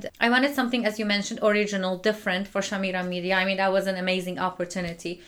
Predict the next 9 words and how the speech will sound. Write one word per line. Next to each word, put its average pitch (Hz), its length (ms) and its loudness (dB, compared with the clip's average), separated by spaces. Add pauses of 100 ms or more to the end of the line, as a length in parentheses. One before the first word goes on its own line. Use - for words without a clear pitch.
(380)
So 330 240 8
we 339 140 4
did 415 180 2
actually, 302 680 4
uh, 214 280 4
two 330 180 2 (120)
practice, 202 400 2 (140)
uh, 180 260 -2
shoots. 226 480 -4